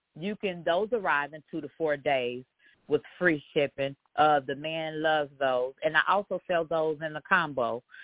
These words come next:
When you buy it in a combo, you get a discount. And all this can be purchased on my Linktree, where you also can listen to my music,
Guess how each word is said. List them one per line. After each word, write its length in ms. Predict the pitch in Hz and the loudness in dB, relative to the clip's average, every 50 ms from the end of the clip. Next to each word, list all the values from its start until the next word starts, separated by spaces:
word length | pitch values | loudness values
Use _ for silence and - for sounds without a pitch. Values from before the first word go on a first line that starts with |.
| - - _ | -20 -14 _
When 160 | 143 160 165 | -4 -2 -2
you 80 | 170 165 | -2 2
buy 240 | 151 165 160 165 | 4 6 6 6
it 60 | 170 175 | 4 2
in 100 | 175 175 | -2 -6
a 60 | 170 | -6
combo, 640 | - - 190 175 170 156 139 143 139 135 135 139 147 | -4 -2 -2 -2 -2 -2 0 0 0 0 -2 -4 -8
you 180 | 139 143 151 | -8 -10 -2
get 180 | 139 151 147 139 | 0 0 0 0
a 40 | 131 | -2
discount. 720 | 127 147 147 139 - - _ - 147 123 104 104 107 - - _ _ - - - _ _ - | -2 -2 -2 -2 -4 -8 _ -2 0 0 0 -2 -4 -10 -18 _ _ -20 -20 -20 _ _ 0
And 480 | 151 156 151 147 139 139 135 135 131 - 127 | 0 2 2 2 0 -2 -2 -4 -2 2 4
all 280 | 143 160 170 180 180 | 6 6 6 4 2
this 160 | 165 175 175 - _ | 0 -2 -4 -6 _
can 120 | 180 156 | -10 -8
be 180 | 147 156 147 143 - | -8 -8 -10 -10 -2
purchased 440 | - 175 165 165 - - 160 151 - | 0 2 2 2 0 -4 -6 -6 -6
on 200 | - 156 156 156 | -8 -8 -4 -2
my 120 | 147 143 | 0 0
Linktree, 680 | 143 147 170 180 170 151 - - - 165 151 143 139 143 - - - - - - | 0 0 -2 -4 -6 -8 -12 -2 0 2 2 2 0 -4 -8 -14 -20 -20 -4 2
where 160 | 147 165 165 | 2 2 2
you 140 | 151 165 - - | 2 -4 0 2
also 420 | 151 170 175 165 - - 147 139 - | 2 4 2 2 -2 -4 -6 -4 -6
can 160 | - 147 147 | -8 -6 -4
listen 300 | 156 165 151 - 151 139 - - | -4 -4 -4 -6 -12 -18 -4 -2
to 80 | 180 151 | -2 -2
my 160 | 147 143 135 | 0 -2 -4
music, 440 | 139 151 156 160 156 139 151 143 | -4 -2 -4 -4 -4 -4 -6 -10